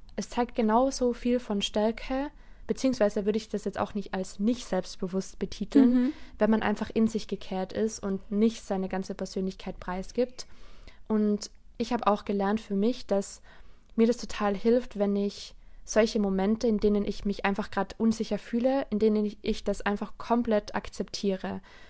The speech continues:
Speaker 1: und mich komplett so akzeptiere, wie ich das gerade fühle. Weil manchmal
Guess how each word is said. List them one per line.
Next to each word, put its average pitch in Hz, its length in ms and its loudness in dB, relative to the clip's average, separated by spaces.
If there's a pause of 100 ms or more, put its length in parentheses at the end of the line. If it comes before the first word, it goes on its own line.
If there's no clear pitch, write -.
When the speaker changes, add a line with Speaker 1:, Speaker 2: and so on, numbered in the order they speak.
(100)
Speaker 1:
und 214 100 4
mich 214 140 4
komplett 226 460 2
so - 220 2
akzeptiere, - 640 -2
wie 202 60 4
ich 196 100 -2
das - 160 -4
gerade 190 260 -2
fühle. 196 560 -2 (640)
Weil 196 540 4
manchmal 226 400 2